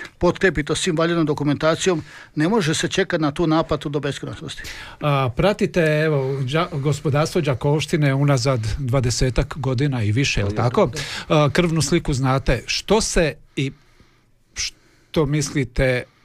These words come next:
Speaker 2: promijenilo, a, i kakve, kako brzo ta dinamika tih promjena ide i jesmo li uhvatili nekakav smjer koji bi trebalo zadržati, što mislite?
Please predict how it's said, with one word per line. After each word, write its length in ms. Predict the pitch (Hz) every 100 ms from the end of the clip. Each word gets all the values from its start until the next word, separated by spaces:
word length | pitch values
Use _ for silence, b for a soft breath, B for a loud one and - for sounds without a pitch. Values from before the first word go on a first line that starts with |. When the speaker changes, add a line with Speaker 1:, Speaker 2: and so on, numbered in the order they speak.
| _ -
Speaker 2:
promijenilo, 920 | 143 135 139 131 139 131 127 117 - -
a, 580 | 143 127 123 127 127 123 - -
i 1200 | 160 147 143 139 139 135 135 131 131 127 131 120 - -
kakve, 380 | 160 180 - 156 - -
kako 300 | 165 165 160 -
brzo 520 | 147 117 156 131 127 120 - -
ta 140 | 131
dinamika 580 | 117 120 123 131 139 127
tih 180 | 110 123
promjena 680 | - 123 123 127 117 117 113 -
ide 480 | 131 151 156 143 110 B B
i 220 | 135 131 131
jesmo 260 | 160 -
li 120 | 208
uhvatili 420 | 151 160 147 131 127
nekakav 440 | 131 120 113 113
smjer 400 | - 151 139 117
koji 480 | - 127 120 120 113
bi 160 | 113
trebalo 440 | 113 127 120 110 107
zadržati, 500 | 104 98 92 101 -
što 160 | - 104
mislite? 380 | 101 - -